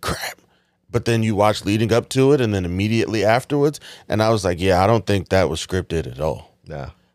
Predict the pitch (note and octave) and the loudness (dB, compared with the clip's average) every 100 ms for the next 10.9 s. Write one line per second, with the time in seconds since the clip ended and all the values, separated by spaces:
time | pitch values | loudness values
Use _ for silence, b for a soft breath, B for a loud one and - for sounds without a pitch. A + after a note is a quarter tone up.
0 | _ - G2+ G2 G2 F#2+ F2+ E2+ D#2+ G#2+ | _ -4 -2 0 0 0 -2 -4 -4 0
1 | B2 - B2 - C3+ G#2 F#2 F#2+ F2+ E2 | 0 0 0 2 0 2 -2 -2 -2 -2
2 | D#2 - C2+ - - - A2 G#2+ - G#2 | -4 -8 -14 -14 -14 -2 0 0 0 0
3 | G2+ E2+ G#2+ G#2 - G#2 G#2 F2+ F#2 F#2+ | 0 0 0 0 0 0 0 -2 -4 -2
4 | A2 A#2+ A#2 A#2 A2+ A2 B B B - | 2 4 4 4 2 0 B B B 0
5 | E3+ - E3 F3+ - C3 C#3+ C3 B2+ - | 0 2 0 2 2 4 4 6 4 4
6 | C3 A#2 A2 - G#2+ C3+ C#3 B2+ G#2 _ | 2 2 -2 -4 0 4 4 2 -2 _
7 | _ _ _ _ G2+ C3+ B2+ A#2+ G#2+ G#2 | _ _ _ _ 0 2 4 2 4 4
8 | G#2+ G2+ F#2+ F2 F#2 D2 G2+ F2 F#2 G2+ | 6 6 4 2 -2 0 2 2 0 0
9 | G2 E2 - A2 F#2+ G2+ G#2+ G2+ F#2 F#2 | -2 -4 0 2 2 2 2 2 2 0
10 | E2+ - D#2 F2 F2 D#2+ D#2 D#2 | -2 -4 -4 -2 -2 -2 -4 -6